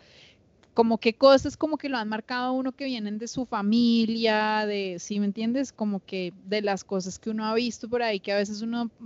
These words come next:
pe-, piensa que son sucesos pequeños, pero que van dejando adentro como un mon-,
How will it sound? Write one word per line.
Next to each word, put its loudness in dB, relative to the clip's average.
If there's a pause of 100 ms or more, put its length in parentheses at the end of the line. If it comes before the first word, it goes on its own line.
(140)
pe-, -2
piensa -4
que -4
son 0
sucesos -2
pequeños, -4 (560)
pero 6
que -2
van 0
dejando -2
adentro 2
como -2
un 0
mon-, -2